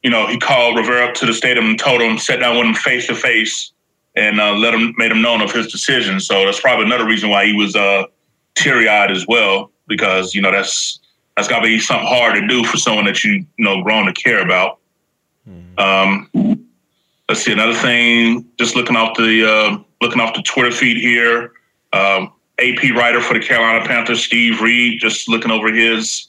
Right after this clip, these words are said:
Speaker 1: tweets right now. It says that Mister Tepper wants a standard that would be built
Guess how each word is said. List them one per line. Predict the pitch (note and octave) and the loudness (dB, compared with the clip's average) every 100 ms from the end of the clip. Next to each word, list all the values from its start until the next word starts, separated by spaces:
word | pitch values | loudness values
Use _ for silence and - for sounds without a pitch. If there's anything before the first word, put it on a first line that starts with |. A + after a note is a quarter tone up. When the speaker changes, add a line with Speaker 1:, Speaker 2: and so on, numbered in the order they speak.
| _ _ _ _ | _ _ _ _
Speaker 1:
tweets | - B2+ A#2 - | -4 -2 -2 0
right | A#2+ A2+ | 0 2
now. | A#2+ A#2 A#2+ B2+ C3 _ _ _ | 0 2 0 -4 -10 _ _ _
It | A#2+ | -4
says | C3+ B2 | -2 -2
that | B2 A2+ | -2 -2
Mister | B2 A#2 | -2 -4
Tepper | - C3+ C3 B2 B2 | -2 -2 0 -2 0
wants | B2 A#2+ - | -2 -2 -2
a | B2 A#2 | -2 0
standard | - D3 D3 D3+ D3+ C3 | -2 -2 0 0 0 -2
that | A#2+ | -2
would | - A#2+ | -2 0
be | A#2 G#2 | 0 0
built | C#3 F3 F3 | -2 -2 -4